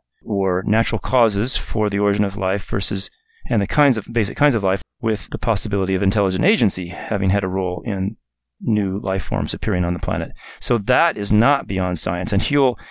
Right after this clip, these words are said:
in other passages that are less cryptic than this one, makes it very clear that biological origin science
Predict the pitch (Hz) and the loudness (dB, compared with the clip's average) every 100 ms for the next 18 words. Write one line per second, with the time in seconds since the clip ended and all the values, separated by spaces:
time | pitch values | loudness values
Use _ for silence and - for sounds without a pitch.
0 | - 131 120 156 196 151 110 - 196 - | -4 0 0 2 4 4 2 0 0 2
1 | 107 95 110 101 120 110 - - _ - | 0 0 0 2 2 2 -2 -8 _ -6
2 | - 233 - 104 - 104 143 - 92 90 | 0 0 2 -2 2 2 4 2 0 0
3 | 95 - - - 131 131 - 127 143 202 | -2 -6 -20 -2 2 2 0 0 4 4
4 | 170 - 92 87 - _ _ _ - - | 2 0 0 -2 -6 _ _ _ -4 0
5 | 117 110 _ _ _ - - 135 135 127 | 2 0 _ _ _ -20 -4 0 2 4
6 | 123 110 120 143 120 107 - 95 95 - | 4 2 2 2 2 2 2 0 0 -2